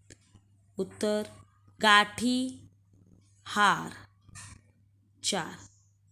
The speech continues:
कर्नाटक व आंध्र प्रदेशात असाच सण साजरा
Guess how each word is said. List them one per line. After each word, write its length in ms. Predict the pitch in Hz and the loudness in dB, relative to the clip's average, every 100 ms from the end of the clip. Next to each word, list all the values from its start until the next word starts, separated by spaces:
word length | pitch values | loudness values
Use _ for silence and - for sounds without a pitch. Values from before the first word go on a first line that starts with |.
| _ - _ - | _ -20 _ 2
कर्नाटक 840 | 254 247 254 302 330 330 320 285 | 2 4 6 6 4 0 0 0
व 40 | |
आंध्र 640 | 269 262 202 220 220 226 | 0 2 0 0 2 0
प्रदेशात 680 | 247 240 208 214 202 202 196 202 - - | 0 0 0 0 0 2 0 -2 -8 -2
असाच 680 | 240 - 311 311 311 - - | 2 4 4 4 4 2 2
सण 340 | 214 220 226 | 0 -2 0
साजरा 800 | 226 208 175 175 175 180 185 | 0 2 0 0 -2 0 0